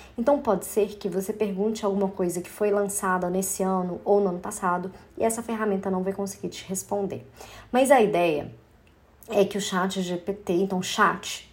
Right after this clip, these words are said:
é de conversa mesmo, é, ele vai conseguir trazer as informações pra você num formato de conversa. Tá,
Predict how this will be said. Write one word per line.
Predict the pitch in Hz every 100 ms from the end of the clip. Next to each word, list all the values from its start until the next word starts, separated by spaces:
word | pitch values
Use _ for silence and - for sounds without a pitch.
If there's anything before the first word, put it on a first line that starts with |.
| -
é | 190
de | -
conversa | 240 220 180 185 247
mesmo, | 226 170 190 233 - - - - - -
é, | 190 185 180 208
ele | 202
vai | 208 208
conseguir | 233 233 - 190 220 240 240 - - - _
trazer | - 262 254 226 202 294 381
as | 269
informações | 254 233 226 214 208 214 208
pra | - 208
você | 202 202 208 208
num | 214
formato | 214 220 202 165 180 180 190 - 202
de | 170 170 220 -
conversa. | - 226 240 196 - - - - - - - - _
Tá, | 214 131